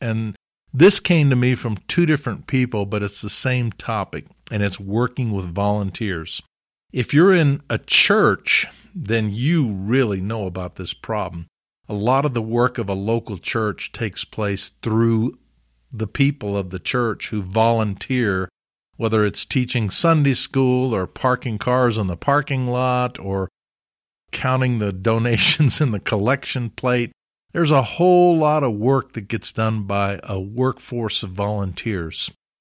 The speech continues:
Here's what I heard from one of you. "The lack of commitment from those I'm leading in the church, that's my pain point.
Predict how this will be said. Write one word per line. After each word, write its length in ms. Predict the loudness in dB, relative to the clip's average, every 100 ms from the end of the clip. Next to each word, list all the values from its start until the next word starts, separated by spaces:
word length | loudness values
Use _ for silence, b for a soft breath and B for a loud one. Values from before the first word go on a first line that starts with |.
| _ 4
Here's 240 | 4 6
what 120 | 2
I 140 | 2 0
heard 300 | 0 -2 -4
from 260 | -4 -4 -10 _ _ _
one 260 | -6 2 4
of 120 | 2
you. 220 | 0 -6 -10 _ _ _ _ _ _ -4
"The 120 | -2
lack 400 | 0 0 0 -2
of 160 | -2
commitment 720 | -2 0 2 0 -2 -4 -8 -4
from 260 | -2 0
those 300 | 4 4 6
I'm 260 | 4 2 4
leading 340 | 4 6 4
in 120 | 2
the 80 | 0
church, 580 | -2 0 0 -2 -4 -12 -8
that's 320 | -2 0 0 0
my 220 | 2 -2
pain 400 | -4 -4 -4 -4
point. 420 | -4 -6 -6 -12